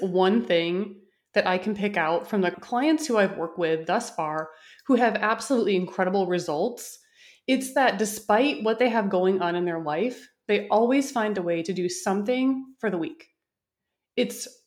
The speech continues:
really about developing a greater level of self-trust,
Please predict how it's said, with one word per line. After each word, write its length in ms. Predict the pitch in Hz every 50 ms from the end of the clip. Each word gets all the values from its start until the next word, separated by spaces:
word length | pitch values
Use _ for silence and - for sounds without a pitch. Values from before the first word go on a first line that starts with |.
| _ _
really 520 | - 190 196 254 330 330 254 214 202 190 -
about 320 | - 190 190 185 - -
developing 560 | - 208 190 196 185 196 220 240 254 294 302
a 80 | 294 240
greater 300 | 196 180 180 185 185 185
level 320 | 180 165 165 165 160 160
of 80 | 160 160
self-trust, 800 | - 175 151 151 - - - - - - - - - - -